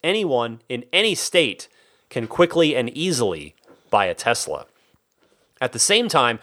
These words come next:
we will be increasing our investment in the Tesla service system with the goal of same day, if not same hour service, and with most service done by us coming to you rather than you coming to us.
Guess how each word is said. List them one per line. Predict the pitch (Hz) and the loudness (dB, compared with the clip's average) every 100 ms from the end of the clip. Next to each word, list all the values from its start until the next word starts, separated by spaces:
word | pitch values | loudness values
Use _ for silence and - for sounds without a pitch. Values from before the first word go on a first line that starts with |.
| - - - | -14 -20 -2
we | 143 | 2
will | 139 | 4
be | 135 | 4
increasing | 160 214 - 185 - 147 | 2 0 0 0 0 0
our | 131 113 | 2 2
investment | 107 131 147 151 135 | 4 4 4 -2 -4
in | 117 | -4
the | |
Tesla | 104 127 120 117 | -2 0 0 0
service | - 185 196 180 | 2 4 4 4
system | - 165 165 156 - - - | 2 2 2 0 -6 -20 2
with | 135 135 | 2 2
the | |
goal | 113 135 160 156 | 0 4 4 4
of | 147 | 2
same | - - 185 214 202 | 4 4 4 0 -2
day, | 160 180 165 160 | 2 4 4 4
if | 165 | 0
not | 185 156 - | 2 2 2
same | - 180 180 165 147 | -2 -2 -2 -4 0
hour | 190 240 160 143 | 4 6 6 4
service, | - 226 208 123 117 - - - _ _ - | 4 4 4 4 2 -4 -12 -20 _ _ -10
and | 113 | -6
with | 120 123 | -4 -2
most | 147 196 202 | 2 4 4
service | 165 147 147 - | 2 4 2 2
done | 120 120 | 0 4
by | 113 - - | 4 4 4
us | 147 175 - | 2 4 0
coming | 156 139 131 | -2 -2 -2
to | - | -4
you | 143 247 196 170 170 - _ - | -2 4 4 4 0 -20 _ 2
rather | 117 117 117 | 4 4 2
than | 123 | 0
you | 107 113 | 0 -2
coming | - 101 101 | 0 -2 -2
to | 123 147 | -4 2
us. | 131 - - | 2 2 -6